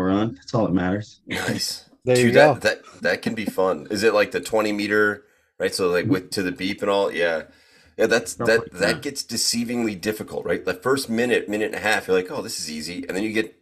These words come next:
Speaker 2: you start doing it for about six minutes, seven minutes. And you're like, "Dude, this is getting, this is getting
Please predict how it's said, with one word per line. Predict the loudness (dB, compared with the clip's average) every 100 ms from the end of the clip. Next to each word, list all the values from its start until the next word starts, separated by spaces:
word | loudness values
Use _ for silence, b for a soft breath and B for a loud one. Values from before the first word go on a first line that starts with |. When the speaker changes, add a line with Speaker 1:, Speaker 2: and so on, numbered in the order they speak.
| _
Speaker 2:
you | -12 -6
start | 0 0
doing | 0 -4
it | -4
for | -4
about | -6 -6 -6
six | -6 -6 -6 -4
minutes, | -4 -4 -4
seven | -4 -4 -4
minutes. | -4 -4
And | -4
you're | -6
like, | -6
"Dude, | -10 -10
this | -10 -10
is | -6
getting, | -6 -6 -10 -12 b b b b b b
this | -8 -6
is |
getting | -2 -2 -4 -8